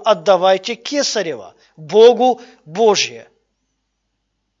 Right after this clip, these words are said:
Когда я чту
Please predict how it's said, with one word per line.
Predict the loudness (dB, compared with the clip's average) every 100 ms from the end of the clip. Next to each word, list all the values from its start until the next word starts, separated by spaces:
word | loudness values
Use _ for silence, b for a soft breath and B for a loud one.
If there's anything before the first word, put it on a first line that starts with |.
| _ _ _ _ _ _ b b _
Когда | -6 -4 2 6 6
я | 6 4
чту | 4 -2 -2 -4 -2 -2 -6 -14